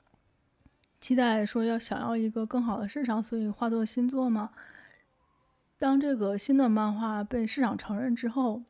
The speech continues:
其实也是他自己理想的一种破灭。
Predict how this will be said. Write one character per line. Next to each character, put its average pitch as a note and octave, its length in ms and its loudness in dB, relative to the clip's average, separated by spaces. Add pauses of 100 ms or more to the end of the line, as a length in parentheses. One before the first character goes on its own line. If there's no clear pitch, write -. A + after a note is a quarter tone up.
(160)
其 - 60 -12
实 C4+ 80 0
也 A#3+ 120 0
是 G3 140 -6
他 G#3 300 -6 (340)
自 - 140 -8
己 G3+ 120 -2
理 F#3+ 200 -2
想 A3 220 -4
的 A#3+ 100 -6
一 A#3 60 -6
种 A3 220 -6
破 A3 240 -4
灭。 G3 340 -2